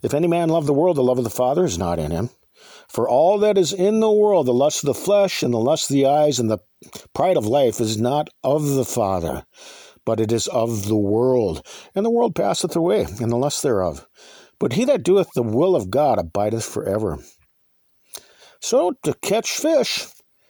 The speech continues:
you must take the effort to start casting for them. If we want to become fishers of men,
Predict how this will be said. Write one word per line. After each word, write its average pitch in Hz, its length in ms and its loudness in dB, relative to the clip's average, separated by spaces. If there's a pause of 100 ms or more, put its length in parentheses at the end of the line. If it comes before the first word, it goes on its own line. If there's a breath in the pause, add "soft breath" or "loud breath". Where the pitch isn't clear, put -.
you 104 140 -2
must 135 260 -2
take 196 240 0
the 214 160 -4
effort 214 380 0
to 151 100 -2
start 190 480 -2
casting - 460 -2
for - 100 -2
them. 143 280 0 (680 loud breath)
If - 140 -4
we 170 60 2
want 190 160 0
to 214 40 2
become 202 300 0
fishers 208 400 2
of 151 140 0
men, 170 320 0